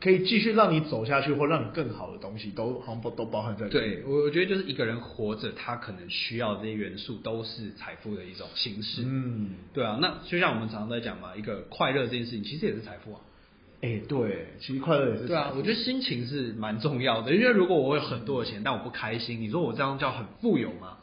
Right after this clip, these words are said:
Speaker 1: 所以好的心情也是一种财富。
Speaker 2: 对。
Speaker 1: 哇。
Speaker 2: 你会发现这个时代超奇怪的，就是
Speaker 1: 哇。
Speaker 2: 自杀率最高的都，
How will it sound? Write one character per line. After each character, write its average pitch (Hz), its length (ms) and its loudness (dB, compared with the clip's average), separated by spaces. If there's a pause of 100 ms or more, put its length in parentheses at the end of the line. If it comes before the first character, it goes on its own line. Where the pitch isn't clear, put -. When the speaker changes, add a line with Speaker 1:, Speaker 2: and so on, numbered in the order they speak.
(160)
Speaker 1:
所 - 120 2
以 208 60 8
好 156 240 4
的 123 80 0
心 165 200 4
情 139 180 -2
也 107 120 -2
是 113 80 -4
一 117 100 -2
种 107 140 -6
财 87 200 -12
富。 82 140 -14 (200)
Speaker 2:
对。 107 160 -4 (920)
Speaker 1:
哇。 113 180 -2 (320)
Speaker 2:
你 139 60 2
会 170 60 4
发 170 140 8
现 165 140 4
这 160 80 4
个 131 200 4
时 113 160 -8
代 123 160 2
超 117 160 -4
奇 110 100 -8
怪 107 200 0
的， 101 100 -4
就 110 100 -4
是 117 100 -4
Speaker 1:
哇。 131 120 2 (280)
Speaker 2:
自 233 180 4
杀 170 200 8
率 180 160 4
最 170 280 6
高 135 200 6
的 120 60 2
都， 131 400 0